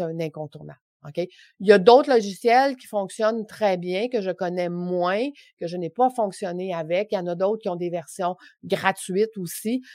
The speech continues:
Donc, c'est pour ça que je t'ai mis les dix, euh, les dix C R M recommandés, euh, deux mille vingt-deux. Donc, tu pourras aller, euh, t'amuser dans ton quinze minutes aujourd'hui à aller voir, justement, euh, qu'est-ce que, qu'est-ce qu'ils ont.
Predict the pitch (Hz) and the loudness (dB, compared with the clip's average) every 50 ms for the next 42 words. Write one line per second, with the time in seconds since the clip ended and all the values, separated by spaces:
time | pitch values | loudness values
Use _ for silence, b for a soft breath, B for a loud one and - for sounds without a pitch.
0 | B B 190 190 190 208 214 208 - 156 - - 180 170 - 226 233 - - 226 | B B 6 6 6 6 6 2 -6 -14 -14 -10 -10 -8 -8 -8 -10 -8 -6 -4
1 | 214 190 185 202 220 233 214 208 180 165 160 160 165 180 220 240 254 247 247 - | -4 -2 -2 -2 -2 -2 -2 -4 -4 -4 -6 -10 -4 4 6 8 8 6 4 0
2 | - - - _ _ - 180 170 170 165 165 160 160 160 160 - - 165 170 170 | -10 -18 -20 _ _ -8 -4 -2 0 0 2 2 2 0 0 -2 -4 -6 -6 -6
3 | 165 160 190 233 240 - - 214 180 175 170 165 190 202 214 214 - - 143 156 | -4 0 0 0 0 0 0 -2 0 0 -2 0 0 0 0 0 -2 -6 0 4
4 | 196 240 247 247 233 214 208 190 180 170 165 165 165 190 208 214 214 214 b b | 4 4 4 4 2 0 2 0 -2 -2 -4 -4 -2 -2 -2 -2 -2 -6 b b
5 | b b b b - 160 160 151 151 160 165 160 185 185 185 185 180 175 170 175 | b b b b 0 2 2 2 2 0 0 0 0 2 2 0 -4 -4 -4 -4
6 | 156 156 156 156 160 185 202 240 302 349 349 _ B B B B B B - 170 | -4 -6 -4 0 2 4 4 4 4 2 -2 _ B B B B B B -4 -2
7 | 170 185 180 180 - - - 156 156 160 170 180 180 - - 156 156 160 170 175 | -2 -2 -4 -8 -12 -12 -10 -6 -4 -2 0 -2 -2 -4 -6 -8 -6 -6 -6 -4
8 | 175 170 165 160 - - 190 190 180 180 175 170 160 170 180 202 214 220 - 175 | -4 -4 -4 -4 -2 -2 -2 -2 -2 -4 -6 -6 -4 -4 -4 -4 -4 -6 -6 -8
9 | 170 170 170 165 160 - 170 165 156 165 160 175 196 202 220 202 165 165 151 147 | -8 -8 -8 -10 -8 -8 -8 -6 -6 -8 -8 -8 -8 -6 -6 -6 -6 -6 -6 -6
10 | 156 160 175 202 214 202 175 165 160 151 147 170 196 233 254 277 269 240 - b | -8 -8 -4 -4 -4 -2 -4 -4 -6 -6 -2 2 4 6 6 6 4 0 -4 b
11 | b b b b 170 165 165 - - 170 156 165 170 175 185 - b b b b | b b b b -18 -16 -12 -6 -4 -2 -2 -2 -2 -4 -4 -8 b b b b
12 | - 156 160 156 151 151 147 - 196 190 180 - - - 175 160 160 156 156 - | -6 -2 0 0 0 -2 -4 -4 -4 -4 -4 -6 -6 -4 -2 -2 -2 -2 -4 -6
13 | 175 170 - - - 185 202 262 269 | -6 -8 -6 -4 0 2 2 2 2